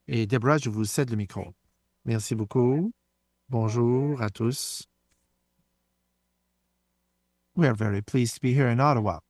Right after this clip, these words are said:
Thank you very much to be with us today. Avant de commencer ma présentation, j'aimerais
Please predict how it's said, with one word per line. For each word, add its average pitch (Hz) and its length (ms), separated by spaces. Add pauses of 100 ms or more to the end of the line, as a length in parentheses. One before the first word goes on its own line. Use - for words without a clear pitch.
(120)
Thank 143 200
you 123 100
very 139 260
much 117 440 (800)
to 131 100
be 120 100
with 104 140
us 113 240
today. 113 340 (640)
Avant 175 220
de 156 80
commencer 131 460
ma 113 160
présentation, 110 640
j'aimerais 113 640